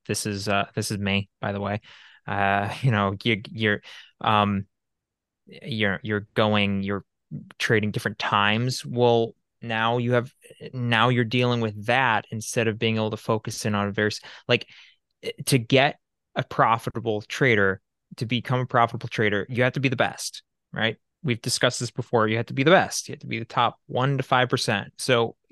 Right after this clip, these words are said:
be the best, pick a very specific, tiny little, tiny little thing to be good at, and then you can focus in on that. It makes it much easier to become the best at that one area. So you, Jordan, are the best at trading two pairs,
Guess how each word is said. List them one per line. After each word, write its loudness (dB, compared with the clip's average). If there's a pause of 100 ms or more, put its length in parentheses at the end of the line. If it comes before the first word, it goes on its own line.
(480)
be 2
the 4
best, 2 (100)
pick 0
a 2
very 2
specific, -4
tiny -2
little, 0 (200)
tiny 2
little 2 (240)
thing 2
to -18
be -6
good 4
at, 2 (340)
and 2
then 4
you 0
can -2
focus 0
in 2
on 2
that. 0
It -8
makes -4
it -8
much -4
easier -2
to -8
become -6
the -4
best 0
at -8
that 0 (320)
one 4
area. 4
So -2
you, 2
Jordan, 0
are 2
the 0
best 0 (340)
at 0
trading 2 (440)
two 4
pairs, 2